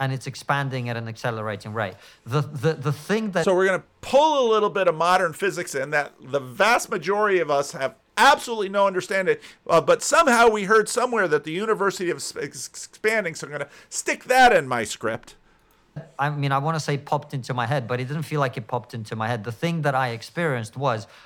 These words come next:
Speaker 1: what if the universe expanding is a half a heartbeat of some greater organism to which we're all connected? So I am entirely
Speaker 2: Did you ever watch Horton Hears a Who?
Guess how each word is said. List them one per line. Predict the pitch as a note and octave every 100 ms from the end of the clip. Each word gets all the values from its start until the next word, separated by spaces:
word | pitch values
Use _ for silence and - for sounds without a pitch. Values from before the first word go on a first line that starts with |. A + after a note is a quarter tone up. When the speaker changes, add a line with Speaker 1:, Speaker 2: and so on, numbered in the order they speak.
| - -
Speaker 1:
what | D3 F#3+
if | F3 B2+ - _ _ -
the | C#3
universe | F3+ F#3+ C#3+ B2+ A#2+ - - _ -
expanding | C#3 - - D#3 D3+ C3
is | A#2+ A2
a |
half | A2+ - D3 C3
a | C3+
heartbeat | B2 C3+ C3 B2+ G#2+ A#2
of | G2+
some | A#2+ A2
greater | A#2+ A#2 A2+ A#2
organism | A2+ A2 G2 G#2 G2
to | G#2
which | G2 -
we're | G2
all | G2
connected? | F#2 G2 F#2+ - - _ _ _ _
So | - D#3 D3 - - -
I | E3+
am | G3+ G3
entirely | D#3+ F#3+ G#3+ G#3 -
Speaker 2:
Did | E3 D#3+
you | E3
ever | A3 A#3+ A3+
watch | G3 G3 F#3
Horton | F3+ F#3+ F3+
Hears | D#3+ F3+ D3+
a | C#3
Who? | E3 F3 F3+ F#3